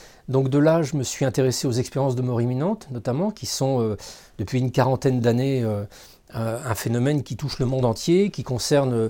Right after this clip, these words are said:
selon les études, presque vingt pour cent des gens qui font un arrêt cardiaque. Et puis, il y a d'autres circonstances d'occurrence de ces expériences.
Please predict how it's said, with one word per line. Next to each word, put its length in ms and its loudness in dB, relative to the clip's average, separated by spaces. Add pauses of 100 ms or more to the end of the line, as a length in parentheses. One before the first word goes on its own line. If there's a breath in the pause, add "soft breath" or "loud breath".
(460 loud breath)
selon 300 0
les 160 2
études, 200 -4
presque 260 -6
vingt 200 2
pour 160 -6
cent 140 -2
des 100 0
gens 140 -2
qui 140 -10
font 140 -4
un 60 0
arrêt 180 0
cardiaque. 520 -2 (240 loud breath)
Et 40 -12
puis, 140 -6
il 40 0
y 40 2
a 60 0 (240)
d'autres 260 2
circonstances 500 -4
d'occurrence 420 -2
de 40 -4
ces 180 -8
expériences. 600 -4